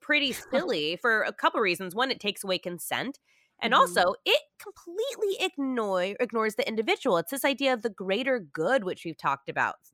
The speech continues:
Speaker 1: before. So, Emma, I'm gonna put you on the spot here.
Speaker 2: <laughs>
Speaker 1: How do you think this relates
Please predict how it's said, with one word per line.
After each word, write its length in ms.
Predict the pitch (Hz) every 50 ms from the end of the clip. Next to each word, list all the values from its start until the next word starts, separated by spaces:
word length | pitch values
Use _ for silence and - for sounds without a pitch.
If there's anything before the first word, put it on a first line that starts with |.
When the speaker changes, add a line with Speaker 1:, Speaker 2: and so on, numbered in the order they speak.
| _
Speaker 1:
before. 360 | - 156 - - 156 131 123 131
So, 320 | - - 175 160 160 - _ _ _ _ _ _ _ _ -
Emma, 260 | 269 240 202 - - - _ _ - - - _ _ -
I'm 120 | - 214 233
gonna 120 | 269 277
put 160 | 269 294 -
you 80 | - 233
on 80 | 226
the 60 | 226 202
spot 300 | - - 165 135 - -
here. 200 | - 107 95 107 -
Speaker 2:
<laughs> 480 | 202 208 208 - - - - - _ - - -
Speaker 1:
How 240 | 254 254 285 339 440
do 180 | 440 - 359
you 120 | 330 311 -
think 300 | - 254 247 247 226 - _ -
this 280 | 208 202 196 - -
relates 720 | - 190 202 190 175 170 165 165 160 - - - - -